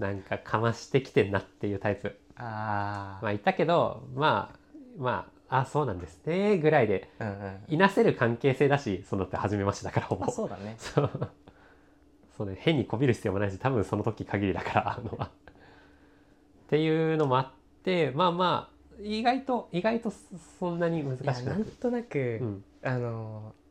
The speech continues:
Speaker 2: 初めましての方が楽だなって思っちゃうところもあるな。
Speaker 1: そうなんだよ。だから、君の方が実は難しくて。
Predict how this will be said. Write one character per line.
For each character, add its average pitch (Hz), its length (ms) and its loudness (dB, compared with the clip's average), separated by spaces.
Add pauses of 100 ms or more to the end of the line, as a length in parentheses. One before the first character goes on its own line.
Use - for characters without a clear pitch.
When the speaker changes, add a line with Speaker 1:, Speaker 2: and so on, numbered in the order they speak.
(260)
Speaker 2:
初 180 240 4
め 277 140 4
ま 269 120 0
し 262 80 -14
て 208 80 0
の 156 80 2
方 127 100 0
が 113 80 -2
楽 123 240 2
だ 185 100 6
な 143 100 0
っ 131 60 -4
て - 260 -6
思 127 120 0
っ 131 80 -4
ち - 100 -4
ゃ 117 40 0
う 113 40 -2
と 113 100 -6
こ 117 80 -2
ろ 110 60 -4
も 110 100 -6
あ 110 60 -4
る 113 60 -4
な。 101 300 -8
Speaker 1:
そ 226 140 6
う 208 40 8
な 175 80 6
ん 123 40 4
だ 101 80 2
よ。 90 100 -4
だ 143 100 0
か 143 80 2
ら、 117 320 2 (180)
君 208 200 0
の 233 120 4
方 226 160 4
が 131 100 4
実 113 220 -6
は 104 60 -2
難 101 300 -4
し - 120 -10
く - 100 -20
て。 90 320 -6